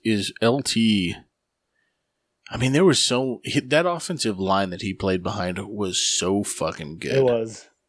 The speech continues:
Speaker 1: He, he had plays, it's like, yeah, he got touches, but sometimes he never got fucking touched. He just ran and scored a touchdown.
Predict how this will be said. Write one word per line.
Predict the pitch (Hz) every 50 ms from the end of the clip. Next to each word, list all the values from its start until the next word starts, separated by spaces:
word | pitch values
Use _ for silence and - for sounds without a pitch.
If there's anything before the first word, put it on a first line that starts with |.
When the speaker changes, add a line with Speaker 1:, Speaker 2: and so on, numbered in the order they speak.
| _ _ _ _ _ _ _ _ _ _ _ _ _ _ _
Speaker 1:
He, | - - - 160 185 - -
he | 131 147 139 - 208 208 190
had | 185 208 202 156 123 113 - -
plays, | - - 135 143 135 120 107 -
it's | - -
like, | - 113 101
yeah, | - 165 151
he | 123 - 143 165
got | 170 196 165 123 - - _ _ _ -
touches, | - - 151 165 160 - - 113 92 80 78 87 - - - - - _ _ _ _ _ _ _ _ _ _ _ _ _
but | - 131 120
sometimes | - - 190 190 - 220 220 190 151 -
he | - 160
never | 156 143 143 139 123 120 113
got | 107 110 87 80 -
fucking | - - 123 123 - - 92 - -
touched. | - - - - 131 131 90 - - - - - - - - _ _ _
He | - - 151
just | 151 165 143 -
ran | 117 107 104 107 110 113 117 127 131 127 123 120 120 117 107 - _
and | - 110 107 107 101 98
scored | - - - - 104 95
a |
touchdown. | - - 107 98 - - - 101